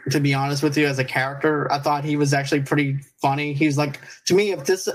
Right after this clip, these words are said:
if they actually put side to side with M-, Amanda Waller and him, they would look like brother and sister, basically. They both look like they have that pissed off look. But, you know, the comedy aspect that he brings is just great.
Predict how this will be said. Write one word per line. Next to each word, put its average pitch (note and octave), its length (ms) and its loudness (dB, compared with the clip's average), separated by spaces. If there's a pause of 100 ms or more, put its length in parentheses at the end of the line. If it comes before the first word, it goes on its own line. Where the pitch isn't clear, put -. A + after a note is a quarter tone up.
if D3+ 180 -2
they F3 160 0
actually G#3 240 -2
put D#3+ 180 2
side D#3 220 -2
to D3+ 60 -4
side D3+ 320 -2
with C#3+ 140 2
M-, C3+ 280 2
Amanda C#3+ 320 2
Waller C#3 380 2
and C#3 120 2
him, D#3 400 0
they E3 80 4
would E3 80 2
look E3 160 2
like D3 220 0
brother C#3+ 240 0
and C3 160 -2
sister, - 500 -4 (400)
basically. C3+ 520 -2 (100)
They D3 80 4
both D3+ 260 2
look D3+ 160 0
like D3+ 140 2
they C#3 60 0
have C#3 100 -2
that C#3 160 -2
pissed D3 240 0
off C3+ 180 -2
look. C3 320 0 (600)
But, D3+ 560 2 (640)
you G#3 100 4
know, E3+ 160 2
the D3+ 120 0
comedy D#3 840 0
aspect C#3 580 0
that C3+ 100 0
he B2+ 80 -4
brings B2 380 0
is B2 320 -4
just B2 260 -2
great. - 360 0